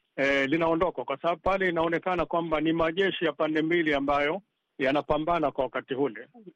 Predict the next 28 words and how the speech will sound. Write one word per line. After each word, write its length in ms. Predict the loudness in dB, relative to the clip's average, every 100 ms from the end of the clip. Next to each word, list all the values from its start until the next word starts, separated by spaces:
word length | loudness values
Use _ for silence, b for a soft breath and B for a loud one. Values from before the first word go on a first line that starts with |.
| _
ingawa 760 | -2 0 2 2 2 0 -2 -4 _ _ _ -2
Israeli 560 | 2 2 2 2 0
imeendelea 640 | 0 -2 -2 -2 0 0 -2
kuita 400 | -4 -4 -4 -4
Hamas 380 | -2 0 0 -4 -6
kwamba 260 | -4 -2
ni 100 | -2 -2
kundi 380 | 0 2 2
la, 320 | 0 -2 -8 -12 _ _ _ -6
la 140 | -4
kigaidi 640 | -2 0 2 2 2 0 -2 _ _ _ _ -14
na 80 | -2
pia 200 | 0 2
vile 200 | 2 2
vile 300 | 2 0 0
Jihadul 440 | -2 -2 -2 -4
Islami 460 | -8 -4 -2 0 -2
kwamba 420 | -2 -2 -2 -4
ni 140 | -6 -8
kundi 280 | -4 -2 -2
la 100 | -6
kigaidi, 840 | -8 -8 -6 -2 0 2 2 2
wakati 380 | 0 0 -2 -4
ambapo 400 | -4 -2 -2 -2
hawa 300 | -2 -2 -2
wanatetea 640 | -2 -4 -6 -8 -2 0
haki 300 | 0 -4 -8
zao, 360 | -4 0 0 -2